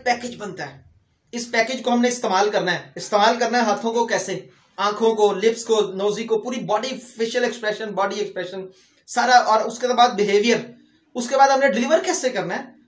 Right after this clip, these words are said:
अपने वर्ड्स को कैसे सिलेक्ट करना है, ये एक सेलमैन है।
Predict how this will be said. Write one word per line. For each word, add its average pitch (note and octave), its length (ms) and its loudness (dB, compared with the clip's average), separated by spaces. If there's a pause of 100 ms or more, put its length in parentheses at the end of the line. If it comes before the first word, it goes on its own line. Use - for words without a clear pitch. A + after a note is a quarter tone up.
(120)
अपने B3 240 0
वर्ड्स C#4 240 4
को F4 120 -6
कैसे C#4+ 280 0
सिलेक्ट C4+ 300 2
करना G3+ 220 -2
है, - 260 -10 (1080)
ये A#3 100 -12
एक - 100 -6
सेलमैन D#4 420 0
है। D#4 120 0